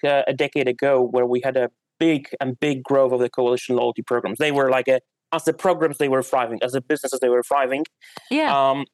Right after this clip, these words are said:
Speaker 1: but, uh, they were building their, their position based on the, first of all, providing them quite a strong, uh, uh, insider network. So, so multiple, uh,
Speaker 2: Yeah.
Speaker 1: players in the, in, in, in the network. They were providing an attractive,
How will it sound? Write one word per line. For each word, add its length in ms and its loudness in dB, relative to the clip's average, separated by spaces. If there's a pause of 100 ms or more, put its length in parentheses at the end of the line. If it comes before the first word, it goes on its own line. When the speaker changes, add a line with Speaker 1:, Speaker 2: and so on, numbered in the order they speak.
(120)
Speaker 1:
but, 500 0 (180)
uh, 380 2
they 120 2
were 160 4
building 400 0
their, 380 0 (160)
their 260 0
position 540 -2
based 260 -2
on 120 2
the, 240 4 (400)
first 260 0
of 40 2
all, 100 2
providing 560 0
them 320 0 (520)
quite 340 0
a 40 0
strong, 480 -2 (180)
uh, 340 0 (360)
uh, 160 0 (380)
insider 460 0
network. 440 -2 (140)
So, 340 -2
so 140 -2
multiple, 720 2 (340)
uh, 160 2
Speaker 2:
Yeah. 60 -4
Speaker 1:
players 360 0
in 160 -4
the, 240 0
in, 220 -4
in, 160 -2
in 140 -2
the 80 0
network. 420 -2 (480)
They 80 2
were 120 2
providing 600 0
an 60 -2
attractive, 560 -2